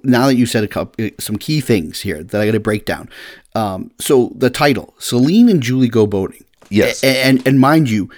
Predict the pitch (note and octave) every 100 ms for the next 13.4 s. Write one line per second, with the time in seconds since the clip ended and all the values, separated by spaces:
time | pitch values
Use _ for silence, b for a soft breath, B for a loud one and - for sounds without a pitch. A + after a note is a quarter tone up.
0 | B A2 B2+ A#2+ E3 G3 A#2 A#2 C#3+ B2
1 | - C3 A2 - D4+ D4+ A#3 G#3 G3 F3
2 | F3 - G3+ - - G#3+ A#2+ D3+ A3+ -
3 | F#3 A#3+ A#3 - D3 D3 D3 D#3+ B2+ A#2
4 | - E3 D3 C#3+ C#3+ D3 C#3+ C#3 C#3 B2+
5 | C#3+ C#3+ B2 A2+ B B - B2+ A#2 -
6 | B B - D3+ E3 - - b b -
7 | C#3 C3 - F#3 A#3 C3 - - - -
8 | b - B2 B2 - A#3 A3+ E3+ B2 G#2+
9 | A2 - b b - C3 C3 C3 D3 B2
10 | A2 - B2+ A2 G#2 - - G#2 A2 G#2
11 | - A2+ G#2 F#2 - - G#2+ F#2 F#2 G2
12 | G2+ - A#2+ B2+ G#2+ G2+ - - - G#2+
13 | C#3 D#3 F3 D#3+